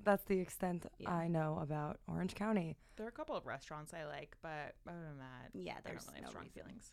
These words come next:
Speaker 1: Are there a lot of Jews in Orange County?
Speaker 2: Not really. Not
Speaker 1: Yeah.
Speaker 2: really. I, I did go to, like, a temple there for a little bit, and it, it was whatever. I don't know.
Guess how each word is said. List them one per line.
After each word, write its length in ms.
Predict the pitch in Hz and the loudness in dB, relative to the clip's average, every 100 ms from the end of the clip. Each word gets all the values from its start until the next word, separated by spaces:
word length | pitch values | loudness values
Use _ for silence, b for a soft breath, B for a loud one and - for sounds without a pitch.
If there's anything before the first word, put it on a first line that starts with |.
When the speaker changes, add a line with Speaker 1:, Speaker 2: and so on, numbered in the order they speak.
| - - - - - - _ - | -20 -20 -20 -20 -20 -20 _ 4
Speaker 1:
Are 120 | 190 | 10
there 120 | 208 226 | 12 12
a 60 | |
lot 160 | 214 208 | 12 10
of 140 | 175 | 6
Jews 320 | 165 165 165 | 2 2 2
in 80 | 208 | 4
Orange 280 | 208 214 - | 4 4 2
County? 380 | 240 240 247 233 b b b 226 | 2 2 2 -2 b b b 0
Speaker 2:
Not 460 | 233 269 359 415 - | 4 4 4 4 0
really. 1040 | 208 202 190 170 151 143 - - - - 175 - - - - - - - - - | -8 -4 -2 0 -2 -4 -10 -14 -16 -16 -18 -20 -20 -20 -20 -20 -20 -20 -10 0
Not 260 | 226 254 | 4 4
Speaker 1:
Yeah. 60 | - | 4
Speaker 2:
really. 440 | 381 - - - - | 0 -2 -8 -12 0
I, 160 | 208 196 - | 0 0 0
I 100 | 220 | 0
did 300 | 202 254 220 | 0 -6 -4
go 140 | 233 190 | -2 0
to, 100 | 170 | 0
like, 200 | 151 156 | -2 -4
a 60 | |
temple 480 | 147 - 151 139 147 | -10 -6 -6 -6 -8
there 240 | - - - | -8 -10 -10
for 100 | 160 | -6
a 80 | 151 | -6
little 240 | 143 - - | -6 -10 -8
bit, 280 | - - - - - | -10 -10 -14 -14 -8
and 180 | 175 160 | -4 -4
it, 120 | - | -4
it 140 | 175 | -6
was 360 | 151 - - - - - - 160 | -6 -8 -10 -16 -20 -20 -14 -8
whatever. 400 | 160 - 110 - | -6 -6 -8 -2
I 100 | 180 | -2
don't 140 | 175 151 | 0 -2
know. 160 | - | -6